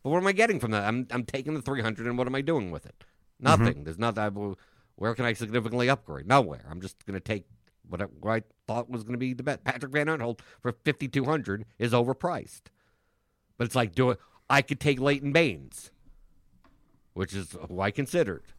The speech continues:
Speaker 1: And then
Speaker 2: Mm-hmm.
Speaker 1: what do I do with the five hundred? I go from Schmeichel to, to someone. I mean, like, where do I put it? Nowhere. Or I put it from, I take, go from Key and I go to Pritchard. I could do that. Either way, I still wouldn't have cashed.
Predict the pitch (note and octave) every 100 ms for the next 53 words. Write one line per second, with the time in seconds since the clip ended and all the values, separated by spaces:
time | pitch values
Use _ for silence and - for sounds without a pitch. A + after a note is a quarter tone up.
0 | - - E2+ G#2 G#2+ A#2 B2 B2 B2+ A#2
1 | C3 C#3 C3+ D3+ F2+ E2 F#2 A2+ - A2
2 | - G#2+ A2+ A2+ B2 A2 - G2 - G#2+
3 | G#2 G#2 A2+ G#2+ G#2 - - A2 A#2+ B2
4 | C3+ C3+ - - - - _ _ _ _
5 | - C#3 G#2 C2+ - _ _ _ - -
6 | - - - _ - - _ _ _ _
7 | _ - A#2+ A2+ - C#3+ B2+ - B2+ A#2+
8 | A2+ - B2+ G#2+ A#2+ - G#2+ - C3+ C3+
9 | B2+ A#2 A#2 A2+ - C#3 - C#2 - -
10 | F2+ E2 F#2 G2+ G2 D#2 - - - _
11 | _ - _ - - E3 D#3 E3 A3 B2+
12 | G2+ - G#3 A2+ F2 - D#2 B1+ -